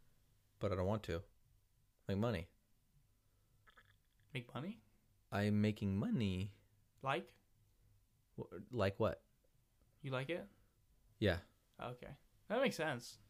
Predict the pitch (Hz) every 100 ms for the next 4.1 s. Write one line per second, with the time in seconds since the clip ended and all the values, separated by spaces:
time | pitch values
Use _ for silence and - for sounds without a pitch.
0 | _ _ _ _ - 98 101 98 110 117
1 | 95 117 95 104 101 107 98 - 98 98
2 | 92 92 - 185 190 185 226 254 254 196
3 | - 175 180 175 170 185 139 127 120 113
4 | -